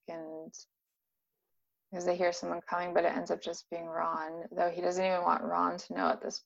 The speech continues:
point that he's talking to Sirius Black. I think, uh,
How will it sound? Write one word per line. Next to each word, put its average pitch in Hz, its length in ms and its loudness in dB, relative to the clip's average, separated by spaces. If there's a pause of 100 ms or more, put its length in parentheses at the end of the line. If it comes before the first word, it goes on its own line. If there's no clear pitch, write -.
point - 180 -6
that - 100 -4
he's - 180 -8
talking - 380 -6
to 175 100 -14
Sirius - 460 0
Black. 180 340 4
I 170 100 4
think, 180 220 -4 (1600)
uh, 180 280 -4